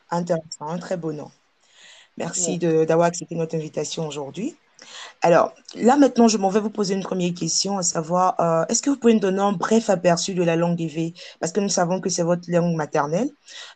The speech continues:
Speaker 1: Est-ce que vous pouvez nous dire un tout petit peu d'où est partie cette langue et, et est-ce que c'est possible aussi de partager avec nous ou nous donner une idée de combien de pays parlent cette langue ?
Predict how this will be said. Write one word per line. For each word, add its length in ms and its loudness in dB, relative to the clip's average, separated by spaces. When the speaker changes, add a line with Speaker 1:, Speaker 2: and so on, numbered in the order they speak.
Speaker 1:
Est-ce 120 2
que 80 0
vous 80 4
pouvez 180 2
nous 120 -2
dire 160 -2
un 60 -2
tout 160 -6
petit 180 -8
peu 140 -8
d'où 120 -2
est 80 0
partie 280 -4
cette 280 -2
langue 400 0
et, 640 2
et 40 8
est-ce 220 2
que 60 -6
c'est 200 -2
possible 340 -4
aussi 320 -4
de 300 2
partager 380 0
avec 360 0
nous 340 -2
ou 100 -4
nous 120 0
donner 220 2
une 100 0
idée 220 2
de 300 2
combien 360 6
de 100 4
pays 320 -2
parlent 220 -4
cette 220 -4
langue ? 280 -6